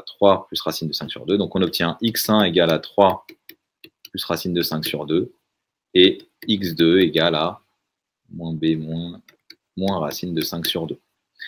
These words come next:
Bon, et en fait, vu que celle-là, elle est plus petite que un, et que on sait que V N puissance n, enfin, que V N est plus grand que un, donc V N puissance n est plus grand que un, forcément,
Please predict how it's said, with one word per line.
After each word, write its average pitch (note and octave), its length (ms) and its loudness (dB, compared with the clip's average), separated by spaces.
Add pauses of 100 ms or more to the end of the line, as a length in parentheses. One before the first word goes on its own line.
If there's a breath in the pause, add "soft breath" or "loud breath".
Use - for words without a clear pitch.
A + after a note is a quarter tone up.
(260 loud breath)
Bon, G#2 380 4
et A2 100 8
en G#2 80 6
fait, G#2+ 320 6
vu A2+ 160 2
que - 60 -2
celle-là, A2 840 4 (120)
elle E2 140 0
est E2+ 60 4
plus E3 240 2
petite D3 420 6
que - 220 4
un, F2+ 220 -4 (680)
et G2 120 0
que G2+ 340 6
on F#2+ 100 -2
sait G2 260 4
que F2 320 2 (380 soft breath)
V G2 260 6
N G2 280 8 (120)
puissance F#2+ 400 -2
n, F2+ 300 2 (560)
enfin, D2+ 140 -8
que F2 80 -6
V F#2+ 100 8
N G2 100 8
est E2 80 4
plus - 220 0
grand G2 220 6
que G2 180 -4
un, A2 200 0
donc E2 180 -4
V F2+ 60 6
N F2 80 2
puissance E2+ 240 -4
n F2 100 2
est D#2+ 80 2
plus D3+ 260 12
grand C3+ 180 10
que G#2 120 2
un, C#3 140 4
forcément, G#2+ 540 4